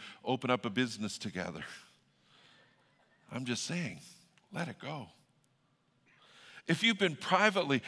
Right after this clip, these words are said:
harboring unforgiveness in your heart, here it is, straight up, Anthony,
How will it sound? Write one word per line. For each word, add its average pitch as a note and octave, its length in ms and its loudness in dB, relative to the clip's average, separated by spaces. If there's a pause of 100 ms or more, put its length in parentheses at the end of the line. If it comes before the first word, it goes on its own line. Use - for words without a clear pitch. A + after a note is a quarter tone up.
(120)
harboring F#3+ 600 6 (200)
unforgiveness F#3+ 840 4
in F3 120 4
your D#3+ 120 4
heart, C3+ 320 6 (160)
here G3+ 240 6
it F3 80 6
is, C3+ 260 2 (140)
straight F#3+ 520 4
up, C3 300 8 (380)
Anthony, F3 640 4